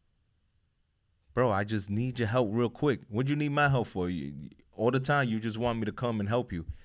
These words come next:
Yes. <laughs> You're my manager. You're the person here that's supposed to help me. I'm busy right now. So I'm like, "Really?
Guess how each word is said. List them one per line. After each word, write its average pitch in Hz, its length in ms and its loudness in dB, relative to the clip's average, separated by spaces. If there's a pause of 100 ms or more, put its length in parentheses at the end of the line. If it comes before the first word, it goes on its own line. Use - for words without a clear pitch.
(200)
Yes. - 640 4 (640)
<laughs> - 480 4
You're 127 260 12
my 151 260 12
manager. 139 720 10 (520)
You're 120 180 6
the 151 100 4
person 151 360 8
here 139 160 8
that's 135 180 4
supposed 131 320 2
to 123 60 0
help 147 220 6
me. 104 160 -2 (560)
I'm 120 120 8
busy 120 320 8
right 104 240 6
now. 82 280 -4 (2000)
So - 160 -8
I'm 95 140 -2
like, 90 180 0
"Really? 101 360 2